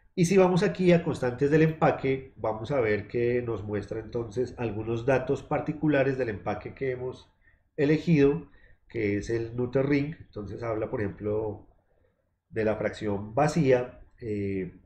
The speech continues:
y del área superficial de ese empaque. Bueno, eh, cerremos acá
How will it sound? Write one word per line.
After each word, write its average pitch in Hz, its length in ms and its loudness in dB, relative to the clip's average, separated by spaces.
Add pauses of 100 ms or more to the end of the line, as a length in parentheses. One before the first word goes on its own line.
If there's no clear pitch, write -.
y 120 120 -8
del 101 180 0
área 101 460 0
superficial 90 920 -6 (760)
de 104 240 4
ese 92 120 -4
empaque. - 400 -12 (280)
Bueno, - 240 -10 (760)
eh, 131 440 8
cerremos 175 440 6
acá - 640 2